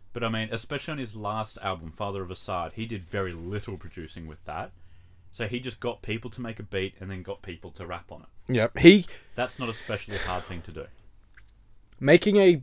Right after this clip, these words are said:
Speaker 2: song go to number one or even in the top five is hard.
Speaker 1: Yeah.
Speaker 2: And he can do that, even if
Speaker 1: Well,
Speaker 2: he's not
Speaker 1: put
Speaker 2: the one
Speaker 1: Justin Bieber
Speaker 2: creating
Speaker 1: on
Speaker 2: it.
Speaker 1: There you go.
Speaker 2: Justin
Speaker 1: <laughs>
Speaker 2: Bieber, like, what was that one? "I'm the
Speaker 1: Oh,
Speaker 2: one," or
Speaker 1: yeah.
Speaker 2: "You're the one," or something like that.
Speaker 1: Some-, yeah.
Speaker 2: And then he had another one too with basically the same people.
Speaker 1: Yeah.
Speaker 2: And it was like,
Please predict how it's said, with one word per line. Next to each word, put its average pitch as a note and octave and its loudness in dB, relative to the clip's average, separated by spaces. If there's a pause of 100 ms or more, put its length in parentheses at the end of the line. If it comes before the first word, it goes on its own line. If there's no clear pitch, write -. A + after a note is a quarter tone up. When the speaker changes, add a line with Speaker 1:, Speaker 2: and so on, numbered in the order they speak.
(120)
Speaker 2:
song D3+ 4
go C3 6
to B2 2
number B2 0
one C3+ 0
or B2 -2
even C3+ -2
in C3 0
the B2 -2
top - -6
five A2+ 2
is A#2 0
hard. D3 4 (200)
Speaker 1:
Yeah. F#2 -2
Speaker 2:
And A#2+ 0
he C3 6
can C3 2
do G#2+ 4
that, E2+ -4 (600)
even F3+ 10
if - 8
Speaker 1:
Well, D3 6
Speaker 2:
he's D#3+ 8
not D#3 6
Speaker 1:
put D3 0
Speaker 2:
the C3 4
one C3+ 4
Speaker 1:
Justin G2+ -4
Bieber - -4 (120)
Speaker 2:
creating A2 4
Speaker 1:
on G#2 -2
Speaker 2:
it. G#2+ -4
Speaker 1:
There E2+ -6
you D#2+ -8
go. D#2 -6 (480)
Speaker 2:
Justin F3+ 10
Speaker 1:
<laughs> D#3+ 6
Speaker 2:
Bieber, D3+ 10
like, D3 10
what D#3+ 12
was E3+ 8
that C#3 8
one? F#3 4 (680)
"I'm B2+ 6
the B2+ 8
Speaker 1:
Oh, A#2+ 6
Speaker 2:
one," C#3+ 8
or A#2 4
Speaker 1:
yeah. C3 2
Speaker 2:
"You're B2+ 6
the B2 4
one," A#2 8
or B2+ 2
something C#3 -2
like B2 0
that. C#3+ 4
Speaker 1:
Some-, - -14
yeah. - -4
Speaker 2:
And C3 4
then C#3+ 8
he C#3 8
had C3 8
another A#2 6
one G#2 2
too G2 -2
with F#2+ -4
basically G2+ 2
the F2+ 2
same F#2 2
people. E2+ -4
Speaker 1:
Yeah. D#2+ -6
Speaker 2:
And G#2+ 0
it A2 2
was G#2 2
like, F#2+ 2